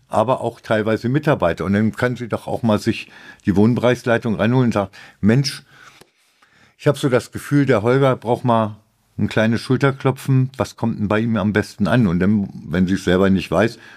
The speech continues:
müsste das dann die Wohnbereichsleitung sagen. Sagen, "Mensch, der freut sich einfach, wenn du ihm mal eine Tafel Schokolade schenkst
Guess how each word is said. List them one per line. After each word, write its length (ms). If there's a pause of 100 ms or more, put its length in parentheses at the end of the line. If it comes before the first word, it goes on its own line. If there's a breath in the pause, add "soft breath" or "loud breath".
(120 loud breath)
müsste 360
das 220
dann 140
die 100
Wohnbereichsleitung 880
sagen. 240 (240 loud breath)
Sagen, 200
"Mensch, 240
der 140
freut 280
sich 140
einfach, 200
wenn 100
du 60
ihm 60
mal 100
eine 140
Tafel 280
Schokolade 560
schenkst 480